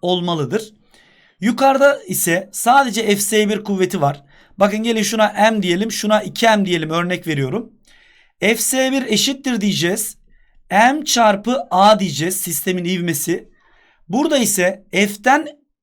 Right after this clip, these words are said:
çıkaracağız. F eksi F S bir ve F S iki. İkisini de F'ten çıkaracağız. Bu bizim net kuvvetimiz.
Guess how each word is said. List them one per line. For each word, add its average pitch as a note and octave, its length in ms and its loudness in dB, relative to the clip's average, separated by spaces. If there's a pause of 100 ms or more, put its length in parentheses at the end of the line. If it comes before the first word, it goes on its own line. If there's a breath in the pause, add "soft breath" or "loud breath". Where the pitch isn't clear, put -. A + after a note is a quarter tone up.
(140)
çıkaracağız. G3+ 760 0 (320 soft breath)
F A#3+ 280 0
eksi A#3+ 280 -4
F G3 200 -2
S G3 340 0
bir B3 320 -4
ve F#3 220 -2
F - 0 -
S F#3 300 0
iki. D#3 340 -6 (320 soft breath)
İkisini B3 500 -2
de G3+ 160 0
F'ten G3 280 -2
çıkaracağız. F#3+ 640 0
Bu A3 120 -4
bizim G3 300 -2
net G3 220 -4
kuvvetimiz. G#3 640 -2